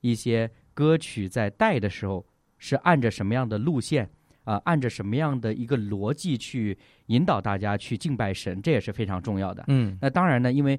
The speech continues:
Speaker 1: 我们上一次都已经解释过了为什么我要选这首歌，那接下来的话呢，这一期节目我想着重在什么呢？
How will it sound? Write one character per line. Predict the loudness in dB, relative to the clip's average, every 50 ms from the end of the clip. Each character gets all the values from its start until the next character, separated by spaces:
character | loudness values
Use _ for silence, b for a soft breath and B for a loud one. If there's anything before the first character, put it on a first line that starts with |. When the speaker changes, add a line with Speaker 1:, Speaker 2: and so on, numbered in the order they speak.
| B B B B
Speaker 1:
我 | -4 -4
们 | -2
上 | 0 0 0 0
一 | 0
次 | -2 -2 -2
都 | 0 -2
已 | -2 -2 -4
经 | -2 -2 -2
解 | -2 -2 -6 -6 -6
释 | -4 -4 -4
过 | -2 0 2 0 0
了 | 0
为 | 0 0 0 0
什 | 0 -4
么 | -8 -8
我 | -8 -8 -6
要 | -6 -6 -6
选 | -4 -6 -8 -4
这 | -6 -6
首 | -6 -8 -12
歌， | -8 -4 -4 -4 -4 b b b b b b
那 | -4 -4
接 | -4 -2 -2 0 0
下 | 2 2 0
来 | -2 -2 -2
的 | -2 -2 0
话 | 0 0 0
呢， | 0 -2 -6 b b b b b 0
这 | 0 2
一 | 2 2
期 | -2 -4
节 | -6 -4 -4 -4
目 | -2 -2 -2 -2 -2
我 | -4
想 | -2 -2 -2 -4
着 | -4 -4 -2 -2 -2
重 | 0 0 0 0 0
在 | 0 -2 -2 -2
什 | -2 -4 -4
么 | -2
呢？ | -2 -2 -2